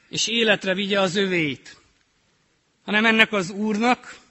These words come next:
arra is hatalma volt, hogy halálos életünknek a sorsát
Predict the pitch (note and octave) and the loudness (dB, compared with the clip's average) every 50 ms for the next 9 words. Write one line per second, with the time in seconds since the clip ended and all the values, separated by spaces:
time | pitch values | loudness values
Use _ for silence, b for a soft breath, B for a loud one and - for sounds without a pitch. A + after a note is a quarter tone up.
0 | _ _ _ _ _ _ _ _ _ _ _ _ _ G#3+ A3+ A#3 A#3 A3+ G3+ F#3+ | _ _ _ _ _ _ _ _ _ _ _ _ _ 0 2 2 4 6 4 4
1 | F#3+ - - F#3+ G3 F#3 - G#3+ G3+ G3+ G3+ G3+ G3 G3+ A3 A3 A3+ A#3 - - | 2 0 -2 -2 -4 -2 2 2 2 2 2 0 0 0 0 -2 -2 -2 -6 -12
2 | - - _ _ _ - _ _ _ _ _ _ _ _ _ _ _ _ _ _ | -18 -18 _ _ _ -20 _ _ _ _ _ _ _ _ _ _ _ _ _ _
3 | _ - - - A3 A#3 A#3 A3+ A3 G#3 G3 F#3+ F3 - - G#3 G#3+ A3+ A3 G#3+ | _ -12 -4 2 4 8 10 10 10 10 10 8 4 0 -2 -2 -2 2 4 4
4 | G3 F#3+ - G3 F#3+ G3 F#3 F3+ - F3 E3 - - A3+ A3 G#3+ G3+ - - G#3 | 4 4 2 -2 2 2 0 0 0 -4 -6 -4 -4 -4 -4 -4 -4 0 2 4
5 | F#3+ F#3 E3+ - - - | 4 4 2 0 -10 -20